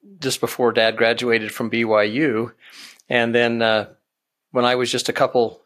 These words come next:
couple weeks old, we moved to Harlingen, Texas. He went to navigator school training down there. I learned to,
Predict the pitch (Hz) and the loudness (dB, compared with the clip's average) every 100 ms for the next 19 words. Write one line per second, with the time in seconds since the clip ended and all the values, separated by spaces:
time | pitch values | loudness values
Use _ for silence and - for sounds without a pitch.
0 | - 143 143 131 131 110 135 127 120 120 | -8 -6 -2 -4 -4 0 2 2 2 0
1 | 120 127 120 110 131 139 131 117 127 156 | 0 0 0 0 0 0 0 -2 -2 0
2 | 156 - 143 - 139 139 131 123 120 135 | 0 2 0 2 2 2 0 -2 0 0
3 | 143 147 143 135 - 143 139 131 143 139 | 0 0 2 0 0 2 2 2 0 2
4 | 139 131 127 127 123 127 120 120 123 123 | 0 0 0 2 2 2 2 0 -6 -4
5 | 117 | -8